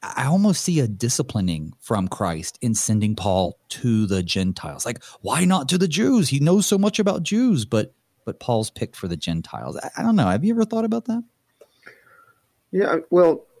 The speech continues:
Speaker 2: the comparison with Jonah, I mean, Jonah made that choice on his own, and, you know, God comes to him first, and he makes that choice, and he takes off. Whereas in <laughs> Paul's case,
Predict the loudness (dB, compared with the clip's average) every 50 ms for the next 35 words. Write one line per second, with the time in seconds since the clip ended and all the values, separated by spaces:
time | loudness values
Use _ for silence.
0 | _ _ _ _ _ -4 -4 -4 -2 -2 -4 -6 -2 0 2 4 4 2 2 2
1 | 0 2 0 0 -2 -4 0 0 2 4 4 4 4 4 2 0 0 -2 -2 0
2 | 2 2 4 4 2 0 -2 -6 -12 -16 _ -8 -8 -6 0 0 2 4 4 4
3 | 4 4 4 2 2 2 2 2 2 2 2 0 -2 0 2 4 4 6 4 4
4 | 2 0 0 2 2 0 2 2 2 2 2 2 0 -2 -4 -4 -2 -2 -2 0
5 | -2 -2 0 0 0 0 0 2 2 2 2 0 0 -2 -2 -2 -2 -2 -2 -2
6 | -2 -2 0 2 2 2 2 0 0 -4 -2 0 0 2 2 0 0 -2 -2 -4
7 | -2 0 2 4 4 4 4 2 0 -2 -2 -2 -4 -2 -4 -6 -4 -2 0 2
8 | 2 2 0 0 -4 -6 -14 _ _ -20 _ -20 _ _ -2 0 2 4 4 4
9 | 2 0 0 -2 0 0 2 4 4 4 4 2 -2 0 0 0 2 2 0 0
10 | 0 -4